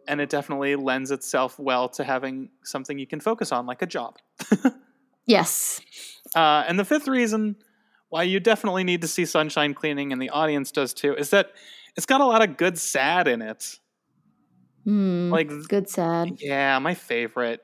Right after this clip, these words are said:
Speaker 1: It's been a while since I saw it. This is probably the second time ever, and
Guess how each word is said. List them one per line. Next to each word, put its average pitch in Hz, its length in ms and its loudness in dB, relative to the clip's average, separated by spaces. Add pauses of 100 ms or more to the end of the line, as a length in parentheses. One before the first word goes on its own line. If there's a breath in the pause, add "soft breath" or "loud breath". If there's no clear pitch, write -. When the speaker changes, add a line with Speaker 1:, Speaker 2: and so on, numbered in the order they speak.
(140)
Speaker 1:
It's - 80 -18
been 196 140 -2
a 175 60 2
while 131 340 2
since - 240 -10
I 135 80 -2
saw 123 420 0
it. - 80 -8 (180)
This 151 140 -8
is 160 60 -6
probably 143 380 0
the 131 140 -2
second 127 380 0
time 120 560 -6
ever, 113 380 -8
and 110 180 -12